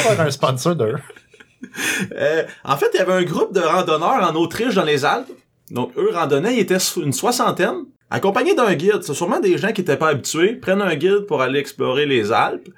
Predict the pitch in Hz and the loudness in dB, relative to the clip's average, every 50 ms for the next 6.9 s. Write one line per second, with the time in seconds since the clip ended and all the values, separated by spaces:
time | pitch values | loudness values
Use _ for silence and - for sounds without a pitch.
0 | - - 151 208 240 220 175 131 123 - 156 170 185 185 185 175 - 135 120 123 | -8 -2 0 2 2 2 2 -2 -2 -2 0 0 0 0 -2 -2 0 0 0 0
1 | - - 139 131 123 117 127 139 151 - 120 107 107 - - 123 117 - - 135 | 0 0 0 0 0 0 0 0 0 0 -4 -4 -4 -4 -6 -6 -6 -6 -6 -2
2 | 135 151 143 - - 101 - - - - - - _ _ _ _ _ _ - - | -2 -2 -4 -4 -8 -10 -10 -10 -14 -16 -18 -20 _ _ _ _ _ _ -4 0
3 | 151 160 151 120 120 - 214 214 214 196 151 139 143 131 131 131 - - 139 131 | 0 0 0 -2 -2 0 0 0 2 2 2 2 2 2 0 -2 -4 -6 -6 -2
4 | 131 180 190 196 190 175 170 156 143 135 139 190 240 285 - - _ _ - 160 | 0 2 2 2 2 2 2 0 0 -2 -2 -4 -4 -4 -6 -8 _ _ -12 -6
5 | 143 - 160 147 135 135 113 135 139 135 123 127 165 185 196 208 196 - - _ | 0 0 0 0 0 -4 0 2 2 2 2 2 2 2 2 2 0 -4 -8 _
6 | _ _ _ _ _ _ - - 107 104 - 117 110 - 160 185 190 185 | _ _ _ _ _ _ -8 -8 -6 -4 -4 -2 0 2 2 2 2 -2